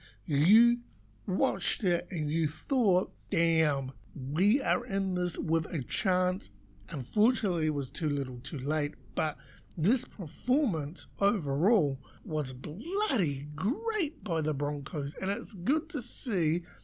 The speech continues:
that we're able to go out there, have a good slog at it, and actually be able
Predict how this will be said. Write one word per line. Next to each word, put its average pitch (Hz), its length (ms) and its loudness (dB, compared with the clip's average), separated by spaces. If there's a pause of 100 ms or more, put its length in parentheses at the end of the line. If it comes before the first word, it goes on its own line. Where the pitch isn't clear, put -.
(120)
that 170 140 0
we're 165 180 -2
able 185 240 0
to 165 60 -2
go 160 320 0
out 170 280 0
there, 151 280 -2 (380)
have 196 180 -2
a 165 60 -2
good 160 240 -4
slog 196 640 -2
at 139 100 -2
it, 285 220 -2 (440)
and 175 220 -6
actually 240 560 -2
be 196 260 0
able 165 520 2